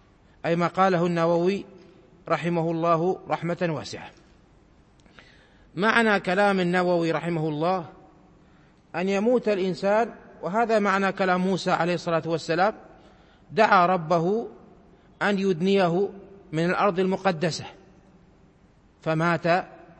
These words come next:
فدفن في الأرض المقدسة عند الكثيب الأحمر كما جاء عن النبي عليه الصلاة والسلام، لا أن ينقل الميت إلى أرض مباركة،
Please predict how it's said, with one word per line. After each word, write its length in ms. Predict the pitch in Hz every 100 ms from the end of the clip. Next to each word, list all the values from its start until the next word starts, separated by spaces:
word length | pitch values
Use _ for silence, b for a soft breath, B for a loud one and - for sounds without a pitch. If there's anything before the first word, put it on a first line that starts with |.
| -
فدفن 600 | 156 156 190 165 170 196 - - - - - - _ _ _ _ _
في 100 | -
الأرض 300 | 175 185 190
المقدسة 800 | 175 170 160 180 160 185 180 208 185 - - - - b b b -
عند 280 | 165 190 170
الكثيب 640 | 160 165 156 190 185 165
الأحمر 480 | - 165 156 160 135 - - - - - - -
كما 240 | 165 170
جاء 220 | 165 180
عن 140 | 160 165
النبي 380 | 165 160 165 165
عليه 300 | 165 165 160
الصلاة 360 | - 170 170 156
والسلام، 440 | 151 - 117 98 - - _ - _ _ b b b b
لا 300 | 147 202 214
أن 40 | 226
ينقل 400 | 233 226 208 208
الميت 680 | 196 196 196 185 180 - -
إلى 140 | 175 180
أرض 460 | 160 190 180 180 - - - - 156
مباركة، 600 | 170 170 165 151 165